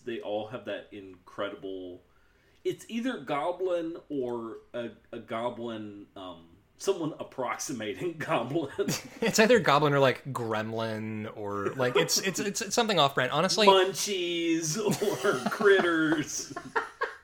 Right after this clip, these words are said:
Speaker 2: Ghoulies. Honestly,
Speaker 1: Ghoulies.
Speaker 2: for me, like, I,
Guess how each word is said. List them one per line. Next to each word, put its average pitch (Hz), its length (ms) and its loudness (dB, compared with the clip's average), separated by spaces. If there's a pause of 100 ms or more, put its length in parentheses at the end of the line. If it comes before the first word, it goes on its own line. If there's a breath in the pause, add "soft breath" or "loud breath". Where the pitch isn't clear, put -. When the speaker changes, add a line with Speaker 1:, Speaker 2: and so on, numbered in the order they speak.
(120)
Speaker 2:
Ghoulies. 143 840 -6 (420 loud breath)
Honestly, 208 640 6
Speaker 1:
Ghoulies. - 280 -12
Speaker 2:
for 233 180 6
me, 247 220 4 (180)
like, 190 160 4
I, 190 80 2